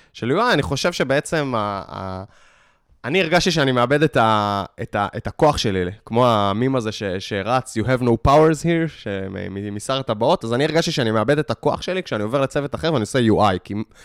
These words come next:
מה לי ול-U I? עכשיו, הדבר הזה, אמ, אני חושב שהוא, הוא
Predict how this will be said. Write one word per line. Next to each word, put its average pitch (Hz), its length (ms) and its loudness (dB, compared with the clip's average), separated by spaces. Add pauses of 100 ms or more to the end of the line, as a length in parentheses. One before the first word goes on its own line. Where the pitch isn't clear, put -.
(280)
מה 131 160 2
לי 151 220 4
ול-U 117 340 4
I? 92 240 2 (680)
עכשיו, 107 120 -2 (180)
הדבר 104 320 0
הזה, 180 520 4 (260)
אמ, 107 420 -2 (260)
אני 113 100 -8
חושב - 240 -4
שהוא, 165 320 4
הוא 110 480 -4